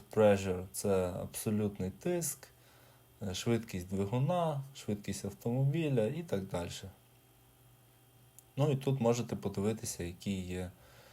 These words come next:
досить великий список параметрів двигуна, які можна подивитися. Е, якщо, ну, включити запалювання, вони будуть мати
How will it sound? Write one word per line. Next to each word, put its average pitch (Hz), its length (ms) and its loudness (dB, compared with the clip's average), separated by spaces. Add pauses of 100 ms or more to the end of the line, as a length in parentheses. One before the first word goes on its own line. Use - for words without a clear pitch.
(340)
досить 110 380 2
великий 104 380 2
список - 460 -2
параметрів 95 640 0
двигуна, 87 600 -4
які 85 240 -4
можна 95 680 -2 (580)
подивитися. 90 960 -2 (640)
Е, 85 540 -4 (180)
якщо, 98 640 6
ну, 101 300 0 (140)
включити 110 400 0
запалювання, 95 840 2 (540)
вони 104 200 4
будуть 98 460 -2
мати 90 340 -2